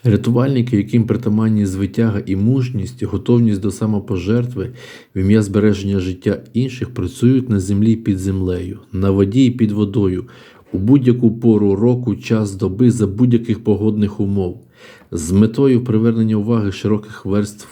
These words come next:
громадськості до питань цивільного захисту Державна служба України з надзвичайних ситуацій постійно модернізується,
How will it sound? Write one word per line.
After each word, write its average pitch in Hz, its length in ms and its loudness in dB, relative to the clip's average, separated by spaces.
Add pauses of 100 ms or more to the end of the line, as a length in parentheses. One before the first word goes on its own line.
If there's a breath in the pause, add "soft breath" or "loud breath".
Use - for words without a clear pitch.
громадськості 98 1040 0
до 92 160 -4
питань 117 340 2
цивільного 107 460 0
захисту 92 520 -6
Державна 107 400 0
служба 110 340 0
України 104 580 2 (420 loud breath)
з 82 200 -8
надзвичайних 95 760 2
ситуацій 110 600 0
постійно 123 600 2
модернізується, 107 960 0